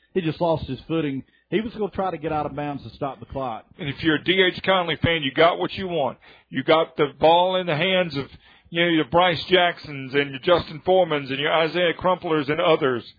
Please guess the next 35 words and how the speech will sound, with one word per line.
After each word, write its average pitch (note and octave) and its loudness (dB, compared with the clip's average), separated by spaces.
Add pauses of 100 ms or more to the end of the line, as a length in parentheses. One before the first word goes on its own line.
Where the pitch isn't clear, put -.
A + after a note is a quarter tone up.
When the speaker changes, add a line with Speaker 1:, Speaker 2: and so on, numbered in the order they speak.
(420)
Speaker 2:
So C#3+ -4
this D#3 0
is F3 4
doable. F#3 4 (420)
Speaker 1:
This D3+ 0
Speaker 2:
You F3 6
got, C#3 -4
Speaker 1:
is - -8
doable. A#2+ -4
Speaker 2:
you D3 -2
got E3+ 2
Cooper G3 0
Markham, E3 2
who C3+ -2
has C3 -4
done F3+ 4
everything F3 0
tonight. D#3 0 (100)
Four F#3+ 4
touchdowns A3 0
for G#3+ -6
Cooper. F#3+ -2 (800)
But E3+ -4
right F#3 4
now F#3 0
we E3 -2
may F#3 2
be E3+ 0
looking F3+ 0
at E3 -4
Cooper G3+ -2
Markham's, F3 2 (180)
Markham's E3+ 2
right F3+ 4
leg E3 0